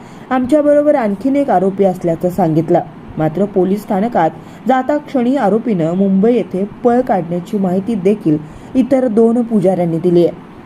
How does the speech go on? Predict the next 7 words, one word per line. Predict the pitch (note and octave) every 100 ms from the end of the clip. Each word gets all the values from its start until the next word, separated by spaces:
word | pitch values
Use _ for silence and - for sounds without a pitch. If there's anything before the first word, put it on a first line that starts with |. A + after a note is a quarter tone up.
| - - -
त्यानंतर | G3 F#3+ F#3 G3+
पोलिसांनी | G3+ F3+ F#3 F#3+ G#3 G#3+
आपली | F#3+ E3+
सूत्रे | F3 E3+ - G3
हलवत | F3+ G#3+ F#3+ D#3 - - - -
शर्मा | C#4 A#3+ B3+ C4+
याला | A#3+ G#3+ A3+